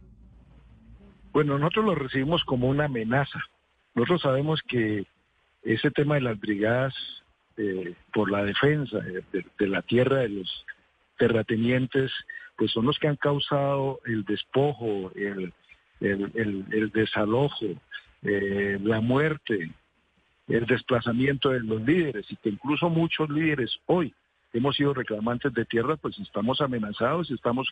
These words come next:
con una protección del Estado. Entonces consideramos que esa es una amenaza muy fuerte, que al contrario nosotros lo que decimos es generemos un espacio de concertación, de negociación que permita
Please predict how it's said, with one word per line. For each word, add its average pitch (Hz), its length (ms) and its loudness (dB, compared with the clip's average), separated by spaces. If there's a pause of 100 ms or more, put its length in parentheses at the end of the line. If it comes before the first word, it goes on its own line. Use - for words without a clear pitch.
(220)
con 117 180 0
una 131 180 2
protección 127 580 -2
del 123 160 0
Estado. 143 460 -4 (1200)
Entonces 147 220 0
consideramos 147 500 0
que 135 180 2
esa 139 140 -2
es 170 140 -4
una 151 160 0
amenaza 131 480 -2
muy 143 260 0
fuerte, - 480 0
que 107 280 -2 (200)
al 127 200 0
contrario 143 580 0
nosotros 135 420 0
lo 123 60 0
que 123 100 -2
decimos 131 420 0
es 143 200 0 (440)
generemos 120 640 0
un 165 140 0
espacio 151 600 0
de 120 120 -2
concertación, 110 880 -2
de 120 100 0
negociación 104 640 -4
que - 140 0
permita 123 640 -2